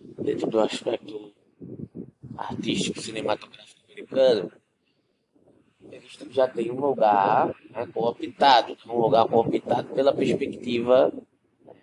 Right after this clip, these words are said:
do imigrante, né, que é, que é italo-americano e que, pra poder prover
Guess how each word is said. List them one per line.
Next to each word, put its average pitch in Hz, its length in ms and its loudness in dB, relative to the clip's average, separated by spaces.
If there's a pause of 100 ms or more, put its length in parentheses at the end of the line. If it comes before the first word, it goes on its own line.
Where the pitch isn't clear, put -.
(840)
do 120 140 0
imigrante, 127 960 4 (500)
né, 110 340 -4 (240)
que - 160 -2
é, 101 360 4 (420)
que - 100 -4
é - 100 0 (100)
italo-americano 117 1300 4 (240)
e - 300 0
que, - 560 0 (1160)
pra 120 120 2
poder 131 300 2
prover 113 1120 4